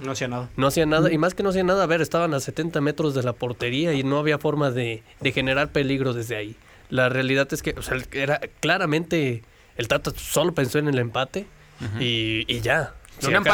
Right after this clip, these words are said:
Speaker 2: acaso
Speaker 3: sin goles.
Speaker 2: Sí, si acaso una jugada,
Speaker 3: ¿No?
Speaker 2: balón parada y, y ya.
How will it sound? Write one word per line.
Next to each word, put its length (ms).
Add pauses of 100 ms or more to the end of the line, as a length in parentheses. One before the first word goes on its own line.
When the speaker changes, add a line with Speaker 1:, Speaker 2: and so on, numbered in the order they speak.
Speaker 2:
acaso 120
Speaker 3:
sin 140
goles. 320
Speaker 2:
Sí, 280
si 80
acaso 340
una 140
jugada, 340
Speaker 3:
¿No? 60
Speaker 2:
balón 200
parada 360
y, 100
y 260
ya. 300